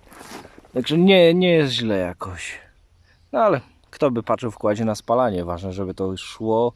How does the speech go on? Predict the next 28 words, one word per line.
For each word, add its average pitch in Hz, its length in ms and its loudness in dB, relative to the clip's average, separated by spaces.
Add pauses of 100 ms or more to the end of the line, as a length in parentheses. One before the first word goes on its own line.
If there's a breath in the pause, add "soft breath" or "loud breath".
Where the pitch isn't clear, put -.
(1400 loud breath)
radziło 104 420 -2
sobie 107 280 -2
w - 80 -16
terenie 101 680 -2
i, 104 280 -2
i, 110 300 0
i 117 140 2
nie 120 160 2
grymasiło, 113 600 0
nie 117 120 2
psuło 104 360 -2
się, 82 160 -12
tak? 92 300 -2 (3250 loud breath)
E, 165 180 4
aha, 127 220 4
mój 165 220 0
kład 170 180 4
akurat 160 260 2
jest, - 280 -6 (640 loud breath)
ten 160 160 2
wypa-, 151 300 0 (160)
<laughs> 131 100 -8
przypadek 151 420 0
ma 143 160 2
tak, 135 240 -2
że 131 320 -2 (520 soft breath)
przypadek. 104 500 -2 (500 soft breath)
No, 92 80 -8